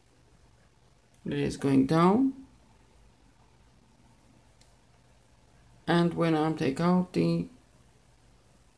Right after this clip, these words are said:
ion chamber is going to five sixty, five seventy, sometimes six hundred milliamp, millivolt. Thanks for watching.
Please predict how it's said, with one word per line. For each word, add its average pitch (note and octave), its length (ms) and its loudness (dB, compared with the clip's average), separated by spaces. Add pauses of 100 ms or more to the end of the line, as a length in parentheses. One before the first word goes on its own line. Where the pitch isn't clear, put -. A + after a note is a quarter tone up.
(880)
ion D3 260 -2
chamber G3 420 2
is D#3+ 280 -2
going E3 440 0
to E3 440 -4 (500)
five C3+ 440 -4
sixty, - 560 -6
five C#3 360 -2
seventy, - 480 -2
sometimes D3 680 -6 (100)
six - 420 -10
hundred C#3+ 520 -4
milliamp, - 560 -4 (840)
millivolt. C3 520 -2 (4000)
Thanks F#3+ 300 6
for G3 120 8
watching. A3 680 6